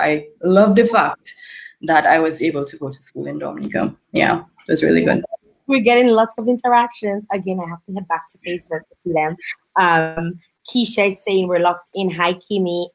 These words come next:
Speaker 2: Aina, Aina is saying whoop, whoop. Hey, Kimmy. Uh, Sha-, Shanice is saying, "You look so lovely, Kimmy." Um, Lester Barron is saying, "Solid businesswoman." So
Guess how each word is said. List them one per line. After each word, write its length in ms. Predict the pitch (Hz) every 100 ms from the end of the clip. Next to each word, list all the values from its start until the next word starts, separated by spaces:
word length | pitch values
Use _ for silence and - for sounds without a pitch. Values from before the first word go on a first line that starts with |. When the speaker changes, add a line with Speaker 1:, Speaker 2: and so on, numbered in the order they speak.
| 208
Speaker 2:
Aina, 320 | 202 196 190 - 226
Aina 220 | 214 196
is 280 | 202 214 -
saying 140 | 208 -
whoop, 380 | 180 208 233 233
whoop. 220 | 240 240 233
Hey, 260 | 220 220 -
Kimmy. 460 | 226 208 196 190 190 - - _ -
Uh, 320 | 180 170 170 - _ _ _
Sha-, 360 | - - 233 220 -
Shanice 760 | - 269 247 247 233 240 247 226
is 180 | 214 -
saying, 360 | 214 202 190 - _ _ -
"You 180 | 214 233
look 180 | 233 233
so 200 | 269 254
lovely, 480 | 233 233 214 214 208
Kimmy." 640 | 233 214 196 196 196 190 _ _ _ -
Um, 500 | 185 180 170 170 170 170
Lester 400 | 185 190 - 202
Barron 340 | 202 202 180
is 140 | 175 -
saying, 260 | 180 170
"Solid 520 | 170 214 190 185 180 165
businesswoman." 720 | 180 180 165 - 185 156 156
So 140 | 175